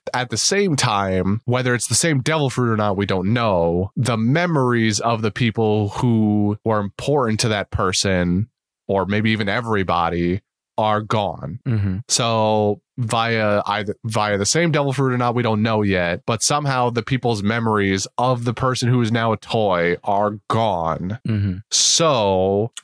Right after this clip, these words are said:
Speaker 1: not only does this have weird implications for all the toys that we've seen so far, but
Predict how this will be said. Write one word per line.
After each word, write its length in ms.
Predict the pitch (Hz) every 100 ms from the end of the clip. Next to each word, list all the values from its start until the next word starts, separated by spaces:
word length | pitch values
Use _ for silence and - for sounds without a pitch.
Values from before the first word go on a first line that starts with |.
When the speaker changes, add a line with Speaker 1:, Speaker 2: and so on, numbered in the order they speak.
| -
Speaker 1:
not 220 | 117 139 156
only 180 | 151 139
does 160 | 123
this 300 | 123 120 -
have 200 | 135 120
weird 320 | 104 113 123
implications 680 | 113 107 104 117 110 113 104
for 160 | - 110
all 120 | 101
the 100 | 95
toys 420 | - 110 113 104
that 120 | 101 95
we've 180 | 90 87
seen 300 | 113 113 104
so 240 | - 90
far, 500 | 90 80 80 82 98
but 560 | 120 117 117 113 104 101